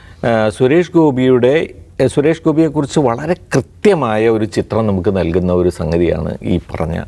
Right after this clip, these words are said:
കാര്യമെന്ന് പറയാം. എന്ന് വെച്ചാൽ, ആ, പിന്നെ ഒരു അദ്ദേഹം ഇപ്പോൾ സാധാരണ മറ്റ് ബി ജെ പിക്കാരെ പോലെയല്ല, വർഗീയതയൊന്നും അദ്ദേഹത്തിന് ഇല്ല എന്നുള്ള രീതിയിലൊക്കെ കാണുന്ന ആളുകളില്ലേ, ധാരാളം പേരുണ്ട്. ഇപ്പോൾ തൃശ്ശൂർ തന്നെ വോട്ട് ചെയ്ത ആളുകൾക്കും അദ്ദേഹം ഒരു നല്ല മനുഷ്യനാണ്.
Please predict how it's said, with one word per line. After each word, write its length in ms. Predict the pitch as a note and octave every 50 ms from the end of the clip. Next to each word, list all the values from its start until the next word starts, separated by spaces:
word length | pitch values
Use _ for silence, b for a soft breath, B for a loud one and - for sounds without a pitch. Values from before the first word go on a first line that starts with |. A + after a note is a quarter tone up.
| - - -
കാര്യമെന്ന് 400 | F2+ E2+ E2 E2+ E2+ E2+ E2 E2
പറയാം. 280 | E2+ - D#2+ D2+ - -
എന്ന് 120 | - B2 C3+
വെച്ചാൽ, 280 | B2+ - C#3 C#3+ C#3+ C#3 - B B B B B B _ G#2+
ആ, 160 | G#2+ G#2 G#2 G2 F#2 -
പിന്നെ 380 | A2 G2+ F#2+ F#2 F#2 F2+ E2+ - - - A2+ A#2
ഒരു 160 | A#2+ B2 B2 A2+ - - C#3 A2+ G2+
അദ്ദേഹം 340 | G#2 G2+ G#2+ G#2+ A#2+ C3 B2+ B2
ഇപ്പോൾ 460 | - - A#2+ - - - C3+ A#2+ A2+ A2+ A2+ G#2+ - - - - -
സാധാരണ 480 | - G#2 G#2+ G#2 A#2 B2 B2 B2 C3+ C3
മറ്റ് 380 | B2+ A#2 G2+ - - B2+ B2+ B2 A#2 A2
ബി 80 | A2+ A2 A#2
ജെ 60 | A#2
പിക്കാരെ 360 | G#2 C3 G#2 A#2 A#2 A2+ A#2
പോലെയല്ല, 440 | G2 A#2 A2 G#2+ G#2+ G#2+ G2+ G2 G#2
വർഗീയതയൊന്നും 760 | G#2 G#2+ G#2 G2+ A2 A#2 B2+ B2+ A#2+ B2+ A#2+ A2+ A2 A2 A2
അദ്ദേഹത്തിന് 420 | G#2+ F#2+ G#2 G2+ G2+ F#2 G#2 G#2 G#2 G2
ഇല്ല 200 | G2 G2+ G2+ G2+
എന്നുള്ള 280 | G2+ G#2 G#2+ G#2 G#2 G2+
രീതിയിലൊക്കെ 520 | G2+ G#2+ G2+ G2 G#2 G#2 G#2+ F#2 A#2+ A2 - -
കാണുന്ന 300 | A#2+ B2 C3 C#3 C#3 C3
ആളുകളില്ലേ, 540 | B2 A#2 B2 A#2+ A#2 G2+ F2 D#2 D2 B1+ - B B B B B B -
ധാരാളം 360 | D3+ D#3+ E3 F#3 G3+ G#3 F3+ E3
പേരുണ്ട്. 280 | D3 A2+ G#2+ F#2+ F#2+
ഇപ്പോൾ 160 | F#2 - A2 - A2
തൃശ്ശൂർ 280 | A2 - - C#3+ D3 C#3+ D3
തന്നെ 140 | C#3+ D3 D3+
വോട്ട് 260 | C#3+ C#3+ C#3+ C3+ E3
ചെയ്ത 140 | D#3+ D3 D3+
ആളുകൾക്കും 560 | C#3+ C#3+ D3+ D3+ D3+ D3 - D#3+ D#3 C#3+ - B B B B B B
അദ്ദേഹം 280 | A2+ A2+ C#3+ D#3+ E3+ E3
ഒരു 80 | D3+
നല്ല 220 | D#3 D3+ C#3+ D#3+ E3+
മനുഷ്യനാണ്. 640 | D#3 C#3 C3+ C#3+ - - F#3+ E3 D#3 B2 A2+ B2